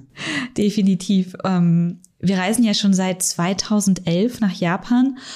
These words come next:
und wir haben in dieser Zeit natürlich, ähm, ja, sehr viele günstige Japanreisen gemacht, weil wir waren in der Ausbildung, Micha hat noch studiert, ich hab ein Volontariat gemacht, wo man ja auch nicht das,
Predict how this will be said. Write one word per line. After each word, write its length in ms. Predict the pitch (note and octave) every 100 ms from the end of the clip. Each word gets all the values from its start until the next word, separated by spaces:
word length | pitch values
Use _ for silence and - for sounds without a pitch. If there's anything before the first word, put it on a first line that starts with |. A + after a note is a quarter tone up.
| -
und 120 | F#3+
wir 160 | F#3+ F#3
haben 240 | G3+ G#3
in 200 | - G3
dieser 300 | G3 G3 F#3+
Zeit 400 | F#3+ F#3 E3+ F#3
natürlich, 600 | F3+ F3+ F#3 F#3 F3+ F3+ -
ähm, 380 | E3 D#3+ D3 D#3+ _ -
ja, 440 | D#3+ E3 D3+ - - - -
sehr 420 | - - F3 F#3
viele 400 | F#3 - F3+ E3+
günstige 640 | F3 F3 G#3+ E4+ - E3+ E3
Japanreisen 800 | D#3+ - D#3+ D3 C#3 C3+ D3
gemacht, 360 | C#3+ C#3+ D3 -
weil 300 | E3 E3 - _ - _ F3
wir 120 | E3+
waren 160 | E3+
in 100 | F3
der 140 | G3+ -
Ausbildung, 560 | G#3+ - G#3+ G3 F#3
Micha 240 | F#3 F#3 F3+
hat 140 | F#3
noch 140 | G3+ G3
studiert, 580 | A#3 G#3+ G#3 G#3 G3
ich 160 | G3+ -
hab 100 | G3+
ein 120 | G3
Volontariat 720 | F#3+ G3+ G#3 G#3 G3 - -
gemacht, 320 | F#3 F3+ F3+ -
wo 60 |
man 180 | F3 F3+
ja 160 | F3+ -
auch 180 | F3+ -
nicht 260 | F#3 -
das, 200 | F3+ F3